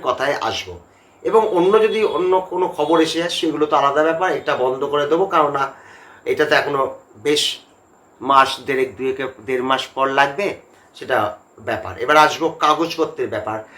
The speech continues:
আর বারবার বলছি, এই কাউন্সেলিংয়েরটা স্কিপ করে দেখবে না, তাহলে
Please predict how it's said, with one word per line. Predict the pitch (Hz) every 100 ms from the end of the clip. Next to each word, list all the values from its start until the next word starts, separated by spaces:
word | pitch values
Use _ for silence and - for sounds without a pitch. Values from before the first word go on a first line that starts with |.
| -
আর | 110 104
বারবার | 127 143 180 220 220
বলছি, | 180 160 139 131 - _ - _ - 151
এই | 156 143 123 -
কাউন্সেলিংয়েরটা | 139 170 165 185 185 175 - 160 143 - -
স্কিপ | - 156 151 -
করে | 139 135 131 127
দেখবে | 123 156 165
না, | 175 - - _ _ _ _ _ _ _ _ _ -
তাহলে | 120